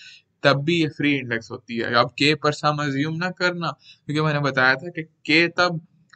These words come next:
dummy index होती है जब multiplication हो रही हो दो objects की और फिर के उनमें आ रही हो। इधर के हमारे पास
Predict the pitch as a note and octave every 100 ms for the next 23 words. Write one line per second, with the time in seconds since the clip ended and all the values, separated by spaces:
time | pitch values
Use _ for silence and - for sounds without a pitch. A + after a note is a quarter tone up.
0 | _ - C#3 C#3+ C#3 C3+ B2+ B2+ B2+ C3+
1 | E3 D#3 C#3 C3 C3+ B2+ B2+ C3+ D3+ D#3
2 | C3 A#2 A#2+ A#2 A#2 A#2 A2 A2+ A2+ -
3 | E3 D3 C#3+ E3+ E3+ E3 A#2 A2+ A2+ A2+
4 | A2 A2+ A2 C3+ D3 D3 D#3 D#3 D3 C#3
5 | C3+ F#3 F#3+